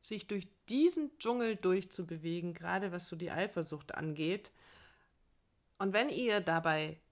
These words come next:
Hilfe und Unterstützung braucht, dann schaut doch einfach mal vorbei auf unserer Homepage w w w wir müssen reden Punkt online oder meldet euch einfach bei uns, weil wir oft schon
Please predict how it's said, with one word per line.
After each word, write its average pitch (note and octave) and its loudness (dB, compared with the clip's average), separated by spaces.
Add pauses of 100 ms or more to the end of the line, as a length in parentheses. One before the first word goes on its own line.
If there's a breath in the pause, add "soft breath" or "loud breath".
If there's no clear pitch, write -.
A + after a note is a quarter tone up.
(140)
Hilfe D#4+ 4
und C4 0
Unterstützung A#3+ -4
braucht, - -16 (160)
dann E3 -2
schaut C4 4
doch G#3+ 0
einfach A#3 0 (320)
mal F3+ 4
vorbei E3 0
auf - -10
unserer D#3 -2
Homepage E3 -4 (640 soft breath)
w F#3 6
w E3+ 4
w A3+ 2 (180)
wir G3+ 4
müssen F#3+ 4
reden E3+ -2
Punkt D3+ -6
online D3 -2 (1080 soft breath)
oder C4+ 6
meldet C4+ 6
euch E3 -2
einfach D3+ -8
bei - -8
uns, - -12 (540)
weil A3+ 4
wir B3 2 (420)
oft D#4+ 2
schon D4 0